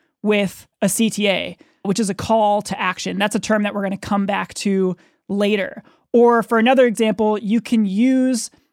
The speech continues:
S E O, which stands for search engine optimization, to make sure that your website shows up in certain search engines, like Google, for example. So you can really form your website to target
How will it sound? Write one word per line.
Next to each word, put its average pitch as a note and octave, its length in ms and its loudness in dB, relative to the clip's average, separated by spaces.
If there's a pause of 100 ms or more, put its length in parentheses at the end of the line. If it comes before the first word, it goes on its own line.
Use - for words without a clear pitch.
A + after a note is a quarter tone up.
(140)
S A#3 220 2
E A#3 160 4
O, A3+ 400 2
which G#3+ 140 -6
stands G#3 240 -2
for G3+ 260 -4
search - 520 -2
engine G#3 520 0 (120)
optimization, G3 1120 -2 (380)
to A#3 100 2
make A3 380 2
sure A#3+ 340 2
that G#3+ 140 -6
your G3+ 180 -2
website G3+ 500 0
shows A3+ 480 0
up G3+ 220 -2 (100)
in G3 460 -4 (240)
certain G#3 460 -2
search - 580 -2 (140)
engines, - 440 -8
like F#3 200 -4
Google, G3+ 420 2
for G3 220 -8
example. - 580 -10 (300)
So A#3+ 100 0
you A#3+ 60 2
can B3 160 4
really D4+ 220 2
form C4+ 440 2
your B3 160 2
website G#3+ 560 -2 (280)
to A3 440 2 (160)
target C4+ 580 0